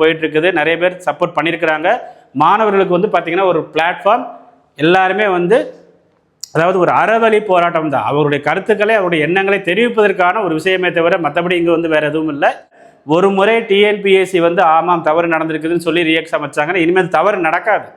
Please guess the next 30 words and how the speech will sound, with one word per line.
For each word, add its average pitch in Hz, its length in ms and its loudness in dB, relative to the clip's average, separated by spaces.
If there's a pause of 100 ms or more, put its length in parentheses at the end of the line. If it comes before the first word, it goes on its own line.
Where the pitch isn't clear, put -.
(600)
வாய்மொழி 226 540 2
அனுமதி 185 240 0
இப்ப 175 160 -2
வாங்கியிருக்கிறோம், 151 460 -2
அதை 147 120 -4
நீங்க 151 140 -2
நோட் 175 160 -2
பண்ணிக்கோங்க. 170 360 0 (120)
வாய்மொழி 160 440 2 (100)
அனுமதி 139 340 -2 (640)
முந்தின 220 280 4
நாள் 208 180 2
தான் 214 140 4
வந்து 190 180 0
பாத்தீங்க 180 340 0
அப்படின்னா 165 300 0 (420)
ரிட்டனா 190 340 0
வந்து 180 160 -2
பாத்தீங்கன்னா 175 280 0
ஒரு 160 80 2
அனுமதி 165 280 -2
கொடுப்பாங்க. 156 460 0
அது 165 100 0
எல்லாருக்கும் 165 300 0
தெரிஞ்ச 156 240 0
விஷயம் 147 320 -2
தான். 214 100 2 (140)
வெறும் 185 320 4
இருபது, 180 340 2
இருபத்தஞ்சு 170 340 -2